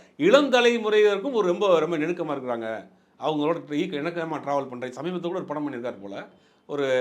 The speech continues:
ஒரு போலீஸ் ஆஃபீஸர், ரிட்டையர்டு போலீஸ் ஆஃபீஸர், அதாவது உண்மையை வர வைக்கிறதுக்கு இந்த மாதிரி ஆட்கள்கிட்ட விடுவாங்க, ரிட்டையர்டு போலீஸ் ஆஃபீஸர்கிட்ட. அவங்கள பேசி, அவங்கள்ட்ட வந்து உண்மையை வர வைக்கிறதுக்கு, அந்த மாதிரியான ஒரு கேரக்டர் பண்றாரு போல. அதாவது வித்தியாச வித்தியாசமான கேரக்டர் பண்றாரு.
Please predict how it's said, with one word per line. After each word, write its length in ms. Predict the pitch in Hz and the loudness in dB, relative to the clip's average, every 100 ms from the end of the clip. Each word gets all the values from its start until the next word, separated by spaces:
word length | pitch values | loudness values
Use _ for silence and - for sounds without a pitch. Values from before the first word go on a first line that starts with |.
| 123 117 117 | 0 -2 -6
ஒரு 160 | 117 | -8
போலீஸ் 500 | 120 175 208 190 - | -8 -2 -2 -2 -2
ஆஃபீஸர், 300 | 135 123 123 | -4 -4 -8
ரிட்டையர்டு 380 | 131 151 196 170 | -8 -2 -2 -2
போலீஸ் 280 | 156 135 123 | -2 -4 -4
ஆஃபீஸர், 400 | 117 104 127 175 _ _ _ _ - | -6 -6 -12 -12 _ _ _ _ -8
அதாவது 680 | 147 156 165 185 160 139 127 | 0 0 2 2 4 4 2
உண்மையை 420 | 175 226 233 208 | 0 2 4 4
வர 160 | 165 160 | 4 2
வைக்கிறதுக்கு 420 | 151 151 139 131 | 0 -4 -4 -2
இந்த 240 | 185 156 151 | -2 -2 -2
மாதிரி 220 | 151 147 | -2 -2
ஆட்கள்கிட்ட 260 | 147 147 | -2 -4
விடுவாங்க, 300 | 135 131 123 | -4 -4 -4
ரிட்டையர்டு 200 | 117 151 | -6 -8
போலீஸ் 200 | 123 123 | -8 -6
ஆஃபீஸர்கிட்ட. 380 | 120 - 101 98 - _ _ | -8 -8 -14 -14 -20 _ _
அவங்கள 200 | 139 143 | -2 -2
பேசி, 520 | 127 160 156 139 131 _ _ _ - | -2 -4 -6 -8 -10 _ _ _ -6
அவங்கள்ட்ட 280 | 135 139 135 | -4 -2 -2
வந்து 500 | 135 143 135 127 127 | 0 0 2 0 0
உண்மையை 280 | 147 139 | -2 0
வர 160 | 123 131 | 0 -2
வைக்கிறதுக்கு, 300 | 120 113 107 | -4 -6 -8
அந்த 180 | 143 170 | -6 -2
மாதிரியான 280 | 165 160 143 | -2 -2 -4
ஒரு 120 | 123 | -4
கேரக்டர் 260 | 135 117 | -6 -6
பண்றாரு 240 | 104 104 95 | -14 -14 -14
போல. 80 | 117 | -12
அதாவது 180 | 208 | -10
வித்தியாச 240 | 196 214 196 | -6 -6 -4
வித்தியாசமான 580 | 180 175 151 147 123 120 _ _ - | -4 -4 -4 -6 -8 -14 _ _ -6
கேரக்டர் 360 | 160 156 143 | -4 -4 -8
பண்றாரு. 600 | 127 123 120 123 214 254 | -8 -8 -4 -4 -4 -6